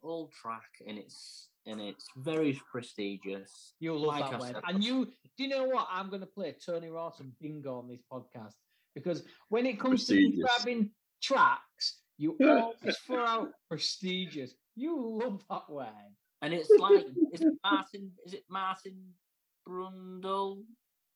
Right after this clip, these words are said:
Speaker 2: You shouldn't need to question that, mate.
Speaker 3: I'm gonna say.
Speaker 2: I'm
Speaker 1: The
Speaker 2: Ron
Speaker 1: purchase,
Speaker 2: Burgundy.
Speaker 1: the purchase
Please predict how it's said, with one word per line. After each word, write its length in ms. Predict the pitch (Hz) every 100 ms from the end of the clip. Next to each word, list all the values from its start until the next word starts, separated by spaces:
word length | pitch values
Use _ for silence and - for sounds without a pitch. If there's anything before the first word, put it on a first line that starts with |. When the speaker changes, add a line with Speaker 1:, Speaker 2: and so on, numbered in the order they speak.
| -
Speaker 2:
You 180 | 139 135
shouldn't 260 | 175 165
need 200 | 156 151
to 80 | 131
question 440 | - 151 - 147 139
that, 180 | 135
mate. 220 | 131 131 135 _ _ _ _ _ - 82
Speaker 3:
I'm 120 | 85
gonna 160 | 82
say. 320 | - 87 82 78 - _ _ _ _ _ _ _ _ _ _ _ _ _ _ _ _ _
Speaker 2:
I'm 320 | 127 151 165 180
Speaker 1:
The 60 |
Speaker 2:
Ron 160 | 185 185
Speaker 1:
purchase, 380 | 190 175 185 214
Speaker 2:
Burgundy. 400 | 220 277 320 - _ _ _ _ _ _ 143 135
Speaker 1:
the 180 | 135 -
purchase 920 | - 151 160 156 - - 98 - -